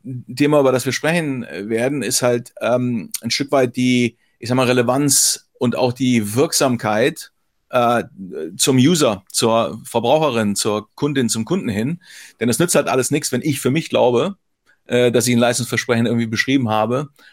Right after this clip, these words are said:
und das aber nicht wahrnehmbar ist, weil es wahrscheinlich auch gar nicht so stark vorhanden ist, ne?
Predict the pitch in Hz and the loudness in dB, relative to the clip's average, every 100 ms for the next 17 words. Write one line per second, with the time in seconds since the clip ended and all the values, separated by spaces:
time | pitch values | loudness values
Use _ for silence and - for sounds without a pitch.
0 | _ 107 113 117 117 101 110 131 117 107 | _ -4 0 2 2 2 2 2 2 2
1 | 98 104 127 - 107 104 - 101 - 95 | 2 2 0 0 0 -2 -2 -4 -2 -4
2 | 113 110 101 - 101 101 - 95 - 107 | -4 -4 -6 -6 -4 -4 -4 -6 -4 -4
3 | 90 - 90 92 98 87 65 - 107 | -4 -8 -12 -10 -12 -14 -14 -8 -8